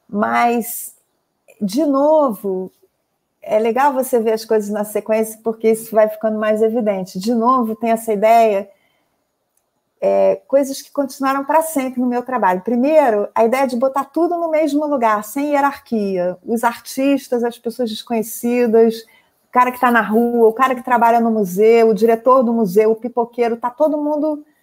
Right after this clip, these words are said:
igual, assim, tá todo mundo fazendo parte de um discurso coletivo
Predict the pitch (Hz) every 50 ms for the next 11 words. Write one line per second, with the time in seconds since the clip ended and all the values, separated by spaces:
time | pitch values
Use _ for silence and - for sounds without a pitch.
0 | _ _ _ _ - - 269 226 196 220 233 226 226 220 214 202 196 185 175 175
1 | 175 175 - 196 185 185 196 196 - 269 269 247 269 247 247 262 269 254 262 247
2 | - - 254 240 214 202 233 262 277 254 247 226 - - 226 208 202 - - -
3 | - 196 185 - 240 262 247 214 220 - - - - 226 226 208 214 - 208 -
4 | - 214 202 196 185 190 - - - 233 240 262 254 240 208 170 175 180 180 180